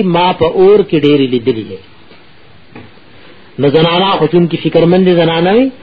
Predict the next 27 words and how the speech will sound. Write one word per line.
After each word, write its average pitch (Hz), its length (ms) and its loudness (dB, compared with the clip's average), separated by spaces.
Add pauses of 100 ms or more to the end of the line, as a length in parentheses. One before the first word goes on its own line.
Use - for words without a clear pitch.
(140)
د 147 100 -4
قبر 190 320 2
او 185 120 2
د 175 60 0
آخرت 160 460 -2
فکر 214 300 2 (360)
وی 151 220 2
بما 156 380 2
یا 180 220 2
رسول 139 380 -2
الله، 113 440 -2 (1300)
د 143 180 -2
کوم 370 300 2
خو 254 220 0
او 285 140 2
د 254 100 0
اخلاقو 233 560 0
د 233 60 2
وجې 226 300 2
نه 220 100 2
دې 208 120 2
مونږ 214 180 0
په 196 80 -2
اور 185 180 4
کې 170 140 -2
لیدلي 143 400 -2
یو. 107 140 -14